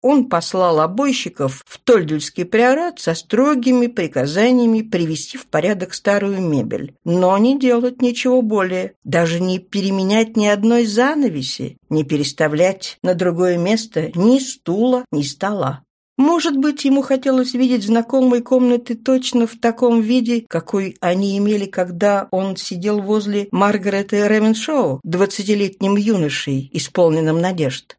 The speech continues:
Он оставил старую ключницу, нюхавшую табак, и глухого садовника, а с собой привез немного хороших слуг из Лондона. Городские слуги охотно бросили бы свое новое жилище и зеленую тень, как будто скрывавшую их от внешнего мира.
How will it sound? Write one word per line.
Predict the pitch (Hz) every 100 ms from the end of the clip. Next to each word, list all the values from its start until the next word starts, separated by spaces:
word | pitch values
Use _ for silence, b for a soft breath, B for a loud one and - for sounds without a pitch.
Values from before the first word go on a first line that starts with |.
| _ _ _ _
Он | - 302
оставил | 262 254 226 170 160
старую | - 180 165 151
ключницу, | 143 175 233 254 254 254 254
нюхавшую | 247 247 247 - - 214
табак, | 220 208 202 208 -
и | 277
глухого | 277 277 269 254 254
садовника, | 254 226 170 139 143 135 135 131 _
а | 208
с | 208
собой | 247 254 330
привез | 285 190 165 151 -
немного | 220 277 226
хороших | 175 190 196 190 - 180
слуг | - 254 302 302 -
из | 254 240
Лондона. | 196 151 139 127 131 127 131 _ _ _ _
Городские | 160 180 190 - 233
слуги | 220 254 277 247
охотно | 208 202 - 285 294 - 254
бросили | 226 196 226 254 254 220
бы | 226 214
свое | 208 185 196 202
новое | 202 214 202 196
жилище | 185 196 214 220 - 208
и | 202
зеленую | 202 214 208 202 196
тень, | 196 - 269 277 262 262
как | - 185 190
будто | 226 226 202
скрывавшую | 196 - 226 226 247 240 - 196 185
их | 226 214 185
от | 180
внешнего | 196 196 - 208 202
мира. | 214 190 127 -